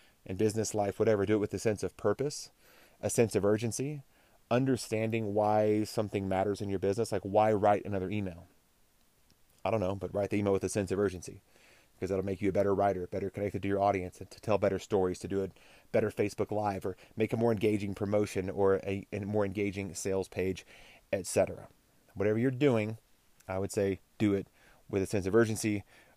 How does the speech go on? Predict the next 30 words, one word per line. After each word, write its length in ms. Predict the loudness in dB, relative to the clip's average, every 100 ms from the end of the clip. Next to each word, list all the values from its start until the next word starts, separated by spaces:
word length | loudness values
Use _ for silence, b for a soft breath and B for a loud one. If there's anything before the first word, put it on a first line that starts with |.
| -2
I 100 | 2
grew 140 | 4
up 80 | 2
in 80 | 2
Texas. 560 | 2 2 2 0 -4 -10
The 100 | -4 4
opposite 380 | 4 4 -4
of 80 | 0
that, 220 | 2 2
the 80 | 0
coaches 360 | -2 -2 -2 -6
would 120 | -8
call 340 | 2 4 4 2 B B
lollygagging. 720 | 4 6 6 6 4 4 0 -10 _ _ -20 -12 -4
I 60 |
don't 100 | -2
know 60 | 0
if 100 | 0
anybody 380 | 0 2 2 0
ever 180 | 0
<laughs> 0 |
says 300 | 0 0 0
that 180 | 2 2
word, 320 | 4 4 2 -6 B B B
but 100 | -4
hey, 140 | 0 2
no 180 | 4 6
lollygagging 640 | 8 6 6 2 2 -2
around 280 | -2 -2 4
here. 320 | 4 4